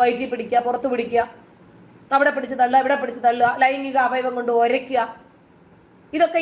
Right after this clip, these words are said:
എത്ര സംഭവങ്ങളാണ് നമ്മുടെ നാട്ടില് വാർത്തകളായിട്ടുള്ളത്. ധൈര്യമുള്ളവർ തുറന്നു പറയും.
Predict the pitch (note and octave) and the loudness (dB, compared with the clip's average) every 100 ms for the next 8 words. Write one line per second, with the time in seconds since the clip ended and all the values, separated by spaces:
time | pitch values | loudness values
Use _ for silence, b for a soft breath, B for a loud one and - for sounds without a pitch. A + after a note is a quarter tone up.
0 | D#4 D4+ - D#4+ D4+ D4 C#4+ C#4+ D#4 E4 | 0 0 0 0 0 -2 -2 0 0 2
1 | D#4+ D#4 D4 C4+ C4+ C4 B3 C4+ B3+ G#3+ | 2 0 0 -2 -2 0 0 -2 -4 -4
2 | - - G#3+ B3+ C4 C#4+ B3 G#3+ F#3+ F#3 | -8 -6 -2 0 0 -2 -2 -2 -4 -10
3 | F#3 F3+ _ _ _ _ _ _ _ - | -12 -18 _ _ _ _ _ _ _ -2
4 | C#4+ D#4 E4+ D4+ D4+ D#4 D#4 D4+ C#4+ D4 | 0 2 2 0 0 0 0 2 0 2
5 | C#4 C4+ C4+ | 2 0 0